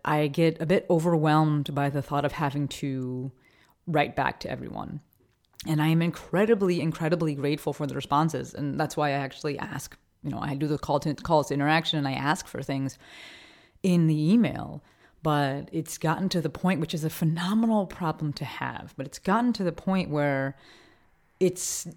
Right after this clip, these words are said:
it's overwhelming. And I'm like, "I need to set aside time to respond to these things." And I feel bad if I don't respond to them.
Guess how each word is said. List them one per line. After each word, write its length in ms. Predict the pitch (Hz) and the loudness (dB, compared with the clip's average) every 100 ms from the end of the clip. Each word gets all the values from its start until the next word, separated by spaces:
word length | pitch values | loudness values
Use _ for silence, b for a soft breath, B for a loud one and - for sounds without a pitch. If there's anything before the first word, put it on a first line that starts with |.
| - | -4
it's 140 | 185 185 | 2 6
overwhelming. 560 | 180 170 180 180 123 | 8 8 6 6 2
And 100 | 131 | 0
I'm 140 | 135 143 | 0 0
like, 160 | 139 - | 0 0
"I 120 | 147 | 2
need 120 | 156 | 2
to 60 | - | 0
set 140 | 156 | -4
aside 280 | 143 135 135 | -2 -4 -6
time 460 | - 208 202 165 147 | -6 0 2 2 0
to 120 | 151 | -4
respond 540 | 139 - 190 240 247 | -4 -6 0 4 4
to 80 | - | 4
these 260 | 143 131 - | -4 -6 -4
things." 360 | 135 127 131 - | -4 -4 -4 -4
And 180 | 160 135 | -2 -2
I 60 | |
feel 240 | 135 160 131 | -2 -2 -2
bad 380 | 147 147 160 | -2 0 2
if 140 | 156 - | 0 -4
I 80 | 131 | -6
don't 260 | 160 180 | -2 -2
respond 420 | 175 - 175 165 | -2 -4 -2 -2
to 80 | 165 | 0
them. 360 | 156 156 156 | 0 0 0